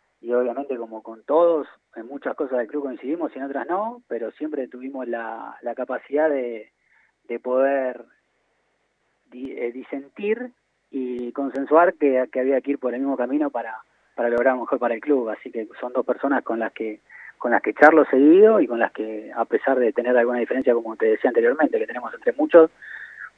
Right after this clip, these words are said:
pensamos siempre en pos del club.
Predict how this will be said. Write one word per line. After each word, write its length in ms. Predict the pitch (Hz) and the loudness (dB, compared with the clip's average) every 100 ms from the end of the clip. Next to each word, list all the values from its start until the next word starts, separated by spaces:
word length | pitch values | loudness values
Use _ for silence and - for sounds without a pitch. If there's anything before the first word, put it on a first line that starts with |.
| - | 4
pensamos 480 | 120 117 139 127 | 6 10 10 10
siempre 640 | - 135 127 117 110 107 - _ _ - | 6 8 10 10 6 2 -10 _ _ -4
en 140 | 117 | 4
pos 160 | 123 120 | 12 12
del 120 | 120 | 12
club. 320 | 151 135 107 | 12 10 8